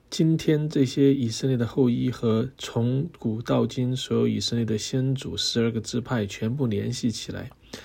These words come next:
透过这样一个长长的家谱，广泛的连结，将，呃，以色列整个的，呃，传承都清清楚楚地呈现在今天在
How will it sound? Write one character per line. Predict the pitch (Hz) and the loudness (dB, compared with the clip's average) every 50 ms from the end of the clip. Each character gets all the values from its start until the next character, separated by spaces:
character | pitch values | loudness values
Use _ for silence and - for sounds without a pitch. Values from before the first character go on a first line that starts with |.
| - - - - - - | -16 -20 -20 -20 -16 4
透 | - - 185 170 | 8 8 10 10
过 | 175 175 165 | 10 6 6
这 | 156 - 175 | 6 4 4
样 | 160 143 131 | 4 4 4
一 | 120 123 | 2 2
个 | - 147 135 117 | 2 2 2 2
长 | - - - 107 117 127 | 0 -2 -4 -4 -2 -2
长 | - 139 | -2 -2
的 | 123 113 | -2 -2
家 | 113 - 127 117 120 | -2 -4 -4 -2 -4
谱， | 120 - - - - - _ _ - - - - _ | -4 -4 -6 -10 -10 -10 _ _ -20 -20 -20 -12 _
广 | - 117 113 107 110 | 0 0 2 2 2
泛 | - 147 135 | 2 2 2
的 | 123 110 | 2 2
连 | 107 107 107 113 123 127 | 0 0 0 0 0 -2
结， | 123 - - 107 107 101 107 127 - - - - - - - - _ - | -2 -2 -2 0 0 0 0 -2 -6 -12 -20 -20 -20 -20 -20 -20 _ -2
将， | - 151 147 151 151 151 151 156 - - - _ _ _ _ - | 2 4 4 4 4 2 2 0 -2 -6 -12 _ _ _ _ -2
呃， | 127 | 0
以 | 120 120 117 117 113 | 0 2 2 2 0
色 | 113 - - 156 151 143 | 0 0 0 2 2 4
列 | 147 143 135 135 | 6 6 6 4
整 | - - 117 107 107 107 | 4 0 -2 -2 -2 -4
个 | 107 - 147 139 127 117 | -2 2 4 4 4 4
的， | 110 110 107 104 104 - - _ | 4 2 2 0 0 -4 -8 _
呃， | - 139 127 123 120 | -8 -6 -6 -6 -6
传 | - - 120 120 120 135 147 | -4 0 2 2 4 2 2
承 | 143 - - 110 107 113 113 113 | 0 0 0 0 0 0 0 2
都 | 120 120 120 120 123 | 2 2 4 2 2
清 | - - - 139 135 | -2 -2 0 0 0
清 | 131 - 143 135 | 0 0 0 0
楚 | 131 - - 120 | 0 0 -2 -2
楚 | 120 - 190 | -2 -2 -2
地 | 113 113 | -2 -2
呈 | - - 123 117 123 | -2 -2 -4 -4 -2
现 | 127 - 131 123 120 | 0 0 0 0 2
在 | 120 127 120 110 110 | 2 2 2 0 0
今 | - - 123 123 | 0 -2 -2 0
天 | - - 135 123 127 123 127 | 2 2 4 4 2 0 0
在 | - 135 117 107 101 101 | 0 2 2 2 0 -2